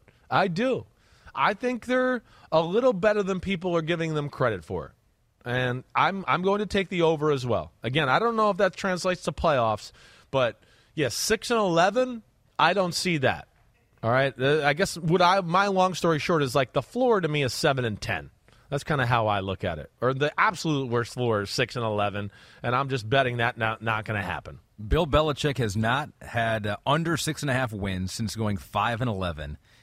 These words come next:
Speaker 2: in two thousand, his first year with the Patriots. I, I just kinda threw it out there. If they win six games, then it might be the end for Bill Belichick. But, like,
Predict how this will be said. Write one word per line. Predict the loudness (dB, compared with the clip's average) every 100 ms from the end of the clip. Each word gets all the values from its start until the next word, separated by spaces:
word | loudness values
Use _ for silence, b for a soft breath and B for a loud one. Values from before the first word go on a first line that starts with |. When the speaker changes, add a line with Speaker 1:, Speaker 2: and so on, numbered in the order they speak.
| b
Speaker 2:
in | -4 -4
two | -2 -2
thousand, | -2 0 0 -2 -4
his | -4 -6
first | -2 -2 -2 -2
year | -4 -2 -6 b b b -8
with | -6
the | -2
Patriots. | -2 -2 -4 -6 -2
I, |
I | 0 0
just | 0 0
kinda | 0
threw | 0 0
it | 4
out | 2 2
there. | 0
If | 0
they | -2
win | 0 -2
six | -2 -4 -4
games, | -2 0 0
then | -2
it |
might | -2 -2
be | -2 -4
the | -4 -6 -4
end | -2 -2
for | -2 -4
Bill | -2 -2
Belichick. | 0 0 -2 -4
But, | -2 0
like, | -2